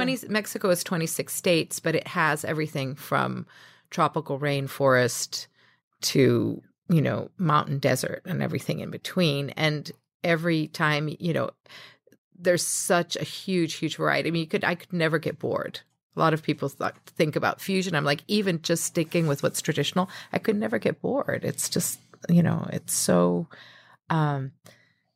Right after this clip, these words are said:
so many varieties of chilies, so many varieties of, you know, of, of beans and of corn. And I mean, just, just ingredients,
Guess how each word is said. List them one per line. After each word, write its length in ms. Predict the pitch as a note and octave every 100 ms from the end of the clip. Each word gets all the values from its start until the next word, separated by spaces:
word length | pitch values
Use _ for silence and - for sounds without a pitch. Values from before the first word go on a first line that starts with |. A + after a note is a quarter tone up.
| _ _
so 300 | - - F#3+
many 180 | F#3+ F#3
varieties 560 | D#3+ D#3+ D#3+ D#3+ D#3+ D#3+
of 120 | D#3
chilies, 500 | - E3+ E3 D#3 D3+
so 200 | - F3+
many 240 | E3+ E3+
varieties 640 | E3 D3+ D3 D3 D3+ D3 -
of, 280 | - D#3+ - - - - -
you 100 | E3+
know, 220 | D#3+ D3+ - - -
of, 460 | E3 D3 - - - _ _ - -
of 280 | E3 D3+ D#3
beans 600 | F#3 F#3+ F3 D3+ C#3+ -
and 120 | D3
of 140 | -
corn. 600 | - - G3 F3 D#3 D3
And 120 | D3 -
I 40 |
mean, 160 | F3+ E3+
just, 300 | - G#3+ - _
just 380 | - G#3+ - - -
ingredients, 920 | E3+ E3 E3 F3 D#3+ A2+ - - -